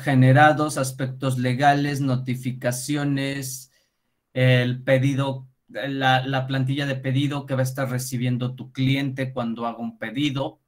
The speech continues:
y todas estas situaciones, ¿va? Perfiles para medios sociales, que nuevamente, como,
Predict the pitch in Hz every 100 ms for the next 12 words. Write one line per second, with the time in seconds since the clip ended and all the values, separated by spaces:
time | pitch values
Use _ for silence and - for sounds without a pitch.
0 | _ _ _ _ _ _ 147 151 151 131
1 | 135 131 127 123 117 - 117 - - -
2 | _ _ _ _ _ _ _ _ - 110
3 | - 101 - - 92 - - - - -
4 | _ _ _ 107 104 123 131 - _ _
5 | _ _ _ _ _ _ _ _ _ _
6 | _ _ _ _ _ _ _ _ _ _
7 | _ _ _ _ 156 147 170 165 151 -
8 | 147 139 147 143 135 131 127 - 160 156
9 | 147 143 143 - - - - _ _ _
10 | _ _ _ _ 123 113 110 120 131 123
11 | 120 135 147 135 147 151 151 120 107 95
12 | 92